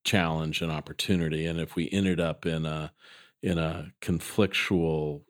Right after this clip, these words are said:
dead-end, negative relationship, uh, with China, it would be bad for both the United States and China. I think there is a recognition that there is a need for a rebalancing of the relationship and that there are going to be elements in which the United States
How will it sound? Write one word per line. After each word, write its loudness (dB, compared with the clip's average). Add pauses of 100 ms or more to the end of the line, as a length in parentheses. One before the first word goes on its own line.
(340)
dead-end, 2 (420)
negative 4
relationship, -4 (180)
uh, -4
with -4
China, 0
it -2
would 0
be 0
bad -4
for -10
both -10
the -8
United -4
States -6
and -6
China. -6 (100)
I 6
think 4
there 6
is 4
a 2 (460)
recognition 4
that 0
there 4
is 4
a 2
need 0
for -6
a -2
rebalancing -8
of -10
the -8
relationship -6
and -2
that -2
there 0
are -2
going -4
to -4
be -6
elements 2
in -6
which -6
the -4
United -4
States -2